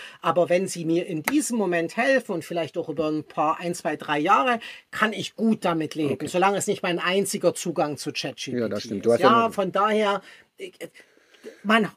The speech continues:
Speaker 1: wenn man sich das vor langer Zeit das letzte Mal angeguckt hat, ist einmal reingucken das sicherlich wieder wert. Und wenn man da ein paar, äh,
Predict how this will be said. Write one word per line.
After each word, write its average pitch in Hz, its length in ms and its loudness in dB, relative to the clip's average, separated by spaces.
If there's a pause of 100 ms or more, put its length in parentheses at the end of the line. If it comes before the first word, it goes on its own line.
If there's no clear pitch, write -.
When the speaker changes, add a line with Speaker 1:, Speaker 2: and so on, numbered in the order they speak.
(120)
Speaker 1:
wenn 226 140 8
man 220 120 6
sich - 160 -2
das - 160 4
vor 185 140 2
langer 262 340 4
Zeit 220 300 4
das 208 100 -4
letzte 202 260 0
Mal 175 140 0
angeguckt 262 580 -4
hat, 214 180 0
ist 156 260 -10
einmal 202 340 2
reingucken 180 640 -2
das 160 160 0
sicherlich 170 440 -2
wieder 143 240 -2
wert. 233 220 0
Und 208 80 -2
wenn 170 100 0
man 170 200 0 (320)
da 170 120 2
ein 160 160 0
paar, 175 480 4 (280)
äh, 147 360 -4